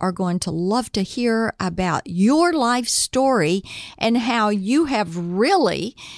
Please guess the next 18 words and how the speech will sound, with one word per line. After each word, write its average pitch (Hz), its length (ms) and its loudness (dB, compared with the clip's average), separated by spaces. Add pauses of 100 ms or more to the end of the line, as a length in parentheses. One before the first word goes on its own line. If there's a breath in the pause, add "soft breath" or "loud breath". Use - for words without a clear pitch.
(160 loud breath)
and 277 260 4
your 330 220 4
family 330 680 0
have 214 320 -2
really 240 380 0
had 233 260 -2
to 277 80 -4
fight 160 420 -2
for 165 300 0
that 165 260 -2
freedom. 262 600 0 (600 loud breath)
And 214 580 2
you 208 200 2
were 190 200 0
born 214 560 4
in 190 380 2
Havana, 190 600 -2
Cuba, 170 680 -2